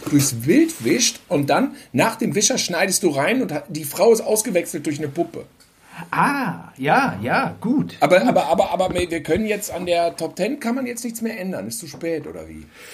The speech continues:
Speaker 2: Ja, es ist
Speaker 1: Kann man
Speaker 2: nicht
Speaker 1: nicht mehr machen, ne?
Speaker 2: Die ist, äh, jetzt so eingegangen in die, in die Annalen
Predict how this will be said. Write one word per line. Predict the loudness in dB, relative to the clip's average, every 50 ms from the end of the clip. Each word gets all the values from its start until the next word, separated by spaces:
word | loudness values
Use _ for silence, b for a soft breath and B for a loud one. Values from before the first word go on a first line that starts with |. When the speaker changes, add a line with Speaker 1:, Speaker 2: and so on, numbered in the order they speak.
| B B B B B B B B
Speaker 2:
Ja, | -2 0 0
es | 0 0 -2
ist | -4 -6 -2
Speaker 1:
Kann | 0 2 2
man | 2 2
Speaker 2:
nicht | 2 2 2
Speaker 1:
nicht | 2
mehr | 0 -2
machen, | -4 -4 -6 -6 -6
ne? | -6 -6 -8 -10 -10 -6 0
Speaker 2:
Die | 2 4
ist, | 4 4 2 -2 0
äh, | 2 4 6 6 8 8 8 8 8
jetzt | 6 4 2 0 -2 0
so | 2 4 4 4
eingegangen | 6 6 8 8 8 6 4 2 0 0 2 0 0 0 0
in | 0 0 0
die, | 0 -2 -2 -2 -4 -6 -8 B B B B B B B B
in | B -2 0
die | 2 2
Annalen | 2 4 4 4 4 4 4 4 2 2 2 2 2 0 0